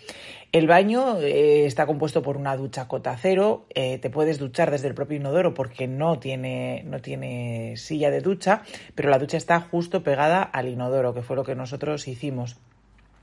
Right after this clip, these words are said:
Tiene una barra de apoyo abatible, aunque le falta otra. Y bueno, ya les comentamos en su momento, cuando nosotros estuvimos allí, eh, le dijimos a Mariló, a su propietaria, bueno, pues que le faltaba una barra y que era lo que, lo que debía hacer.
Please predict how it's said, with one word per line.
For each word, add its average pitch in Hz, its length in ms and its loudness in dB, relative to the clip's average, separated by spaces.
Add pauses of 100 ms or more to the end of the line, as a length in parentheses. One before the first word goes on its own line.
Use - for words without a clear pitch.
(220)
Tiene 151 200 -4
una 143 160 -2
barra 139 260 2
de 127 100 -2
apoyo 135 340 0
abatible, 185 560 2 (280)
aunque 147 220 -4
le 143 80 0
falta 143 400 0
otra. 226 380 2 (340)
Y 160 180 2
bueno, 147 180 -2
ya 147 140 6
les 156 140 4
comentamos 151 580 0
en 143 100 -8
su 139 140 -8
momento, 139 320 -4
cuando 127 240 -2
nosotros 139 320 -8
estuvimos 139 460 -6
allí, 151 380 -2 (280)
eh, 147 160 2
le 143 80 6
dijimos 143 340 0
a 127 60 -10
Mariló, 143 400 6
a 175 60 6
su 160 120 -6
propietaria, 160 680 0 (320)
bueno, 120 180 -6
pues 113 140 -10
que 117 100 -8
le 110 100 -6
faltaba 127 360 0
una 135 180 -2
barra 151 320 2
y 139 80 -2
que 127 180 -4
era 135 140 0
lo 123 140 -2
que, 120 400 -8
lo 123 120 -6
que 127 120 -8
debía 120 380 -6
hacer. 110 340 -10